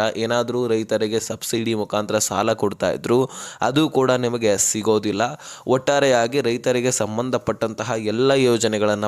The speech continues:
ಕಳ್ಕೊಂಡ್ ಬಿಡ್ತೀರಿ. ಹಾಗಾದ್ರೆ ಏನು ಮಾಡಬೇಕು? ಈ ದುಡ್ಡು ಸಿಗಬೇಕಂದ್ರೆ ಬೇರೆ ಯೋಜನೆಗಳನ್ನು ಕೂಡ ಪಡ್ಕೊಳ್ಬೇಕಾಗಿರತ್ತೆ ನಾವು.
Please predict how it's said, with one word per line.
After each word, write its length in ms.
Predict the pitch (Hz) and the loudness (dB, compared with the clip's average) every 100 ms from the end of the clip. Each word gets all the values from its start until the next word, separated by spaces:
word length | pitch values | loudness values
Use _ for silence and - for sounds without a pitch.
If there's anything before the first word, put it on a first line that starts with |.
| 98 | -2
ಕಳ್ಕೊಂಡ್ 380 | 107 104 101 104 | 0 0 -2 -4
ಬಿಡ್ತೀರಿ. 400 | 104 101 110 135 | -6 -2 0 0
ಹಾಗಾದ್ರೆ 460 | 131 117 113 117 110 | 0 -2 0 -2 -2
ಏನು 320 | 113 131 123 | -2 -2 0
ಮಾಡಬೇಕು? 600 | 113 110 107 104 - 135 | 0 0 -2 -2 0 -2
ಈ 160 | 117 | -2
ದುಡ್ಡು 340 | 110 104 110 120 | -4 -4 -2 -2
ಸಿಗಬೇಕಂದ್ರೆ 760 | - 101 101 101 - 104 123 | -2 -2 0 -2 -4 -4 -2
ಬೇರೆ 380 | 117 117 120 120 | 0 0 0 0
ಯೋಜನೆಗಳನ್ನು 720 | 110 110 110 107 104 104 104 | 0 0 -2 -2 0 0 -2
ಕೂಡ 180 | - 107 | 0 2
ಪಡ್ಕೊಳ್ಬೇಕಾಗಿರತ್ತೆ 1120 | 101 101 101 107 104 104 - 98 98 92 - | 2 0 0 2 2 2 2 0 0 -2 -4
ನಾವು. 560 | 95 92 120 170 - | -4 -2 -2 -2 -6